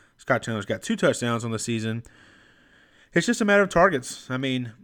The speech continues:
Chandler does not get a lot of targets, but he can get a touchdown, so he's really that boom or bust play right there if, uh,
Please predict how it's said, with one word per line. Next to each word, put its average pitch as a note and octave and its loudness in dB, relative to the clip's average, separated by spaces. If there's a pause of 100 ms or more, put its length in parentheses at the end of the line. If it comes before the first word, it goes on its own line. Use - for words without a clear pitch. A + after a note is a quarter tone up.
(220)
Chandler D#3+ 0
does C3+ 6
not C3 2
get B2+ 0
a B2+ 2
lot B2 2
of A#2 0
targets, C3 -2
but A2+ -2
he B2 -4
can B2 -2
get A#2 0
a A2 0
touchdown, G#2+ -4
so G#2 -2 (320)
he's A#2 -4
really A#2 0
that G#2 -2
boom A2+ -4
or A2 -4
bust A2 -4
play G#2+ 0
right G#2 -2
there G#2+ 0
if, G2+ -8
uh, G2+ -4